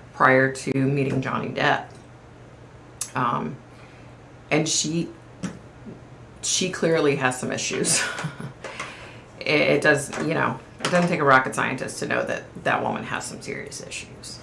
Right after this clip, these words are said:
Um, and if, in fact, she was D V'd or S A'd by him, then I feel horrible. And, but I'm telling you,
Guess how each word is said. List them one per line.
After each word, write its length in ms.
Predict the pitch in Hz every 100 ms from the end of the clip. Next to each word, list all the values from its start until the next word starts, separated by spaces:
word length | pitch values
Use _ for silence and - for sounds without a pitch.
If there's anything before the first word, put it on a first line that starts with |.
| -
Um, 380 | 131 120 131 139 - - - - - - - - - -
and 100 | 160
if, 140 | 175 180
in 100 | 190
fact, 220 | 170 151
she 200 | - 151
was 320 | 147 143 135
D 180 | - 190
V'd 220 | 143 143
or 100 | -
S 240 | 110 - 131
A'd 280 | 120 123
by 140 | - 101
him, 500 | - - 73 151 - - -
then 100 | 170
I 100 | 180
feel 180 | 180 196
horrible. 520 | 196 226 - - - - - - -
And, 520 | 143 143 139 147 143 - - - - - - - - - - - - - -
but 100 | 156
I'm 140 | 165
telling 400 | - - 190 170
you, 180 | 139 131